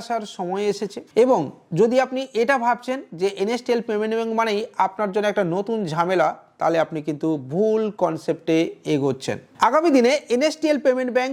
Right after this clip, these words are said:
কিন্তু নতুন নতুন ফ্যাসিলিটিস আপনাকে দিতে চলেছে এবং after March এনএসটিএল পেমেন্ট ব্যাংক যারা নিয়ে রেখেছেন বা ডিস্ট্রিবিউটরশিপ যারা নিয়ে রেখেছেন বা যারা সিএসপি নিয়ে রেখেছেন, তাদের জন্য নতুন একটা অপরচুনিটি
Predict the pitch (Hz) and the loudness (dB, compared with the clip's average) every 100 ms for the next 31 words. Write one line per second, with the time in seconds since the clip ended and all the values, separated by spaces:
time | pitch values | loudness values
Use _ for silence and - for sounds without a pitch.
0 | 247 233 208 175 185 233 254 240 226 233 | -6 -6 -4 -4 -4 -2 -2 -2 -2 -4
1 | 226 - 175 - 220 202 226 220 - 170 | -6 -2 -2 0 -2 0 -2 -2 -4 -4
2 | 190 165 170 170 202 196 202 190 233 - | -2 0 2 2 0 2 2 2 -2 -8
3 | _ _ 175 170 165 131 127 - 170 170 | _ _ 2 4 2 0 -6 0 0 0
4 | 214 202 160 160 185 131 - - 170 233 | -2 0 0 2 2 0 -8 -4 2 2
5 | 277 - 247 247 233 214 226 214 226 233 | 2 2 2 2 0 0 -2 -2 0 0
6 | 180 170 170 165 208 214 220 214 226 226 | 2 2 2 -2 0 0 0 -4 -6 -8
7 | - 156 254 294 311 294 247 233 254 240 | -4 2 2 2 -2 -2 -4 0 -2 0
8 | 240 208 220 220 214 208 208 226 233 202 | -2 0 0 0 -4 -2 -2 -2 0 0
9 | 156 151 151 - 277 269 247 214 214 208 | 2 0 -2 -2 -4 -2 -4 0 0 0
10 | 190 196 196 - - _ 240 247 277 233 | 0 -2 -4 -18 -20 _ 2 4 4 2
11 | 233 214 214 214 180 185 220 233 233 226 | 0 0 -2 -2 -2 -2 0 0 0 -2
12 | - 190 202 - 170 170 202 202 196 185 | -6 -2 -4 0 0 0 -2 -2 -4 -2
13 | 196 | -2